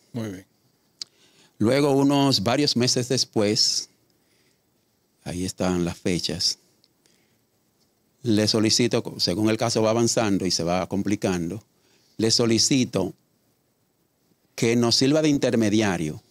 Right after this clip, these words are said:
Speaker 2: intermediario no, de moderador, en una reunión pacífica entre los invasores y nosotros, ya que ellos son, viven ahí mismo, contiguo,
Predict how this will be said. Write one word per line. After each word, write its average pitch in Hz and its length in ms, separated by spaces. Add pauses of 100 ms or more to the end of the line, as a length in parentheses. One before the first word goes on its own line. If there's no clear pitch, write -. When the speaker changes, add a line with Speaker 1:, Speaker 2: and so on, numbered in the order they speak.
(300)
Speaker 2:
intermediario 107 680
no, 85 200 (480)
de 110 120
moderador, 95 680 (600)
en 104 160
una 143 360
reunión 113 460
pacífica 117 720 (560)
entre 113 260
los 110 200
invasores 110 560
y 113 60
nosotros, - 720 (420)
ya 98 140
que 98 180
ellos 101 220
son, 107 320 (400)
viven 87 260
ahí 95 120
mismo, 120 520
contiguo, 101 640